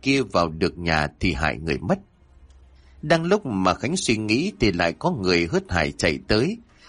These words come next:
Người tới là một bà cụ tuổi cũng phải đến bảy mươi. Vừa tới nơi, bà cụ mếu máo.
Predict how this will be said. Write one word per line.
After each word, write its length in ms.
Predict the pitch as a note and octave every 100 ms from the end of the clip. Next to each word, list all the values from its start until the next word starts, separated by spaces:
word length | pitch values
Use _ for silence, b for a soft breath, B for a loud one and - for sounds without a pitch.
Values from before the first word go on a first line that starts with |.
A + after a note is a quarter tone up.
| -
Người 180 | A2+
tới 300 | G#2 G#2+ B2+
là 140 | G3 G2+
một 200 | F2 F2+
bà 200 | E2 E2+
cụ 360 | E2 - F#2 C#2+ -
tuổi 220 | G2 E2
cũng 220 | - F3
phải 180 | F#3+ D2+
đến 240 | D2+ C#3 D3
bảy 140 | D#2+
mươi. 440 | C#2+ A#2 C3 B2+ A#2+ b b b b -
Vừa 120 | A#2+
tới 220 | - D#3
nơi, 300 | G#3 D#3 D#3
bà 240 | B2 F#2+ E2+
cụ 300 | - F#2+ D2+
mếu 220 | F2 C#3
máo. 480 | E3+ G#2+ A#2 A3+